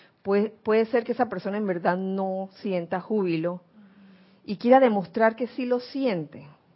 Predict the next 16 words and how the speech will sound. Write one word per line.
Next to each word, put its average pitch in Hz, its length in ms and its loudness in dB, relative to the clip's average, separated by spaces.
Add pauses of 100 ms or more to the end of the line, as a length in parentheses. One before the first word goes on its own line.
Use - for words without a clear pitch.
(460)
como 190 480 2
una 226 200 0
caparazón 190 1000 0
de 175 100 0
protección, 170 880 -4
quizás, 180 480 0 (180)
un 202 140 -8
mecanismo 190 460 -4
de 196 140 0
defensa. 170 680 -2 (260)
No 214 200 0
es 214 60 0
una 226 200 0
cosa 220 320 -2
de, 180 240 -2
de 165 380 -2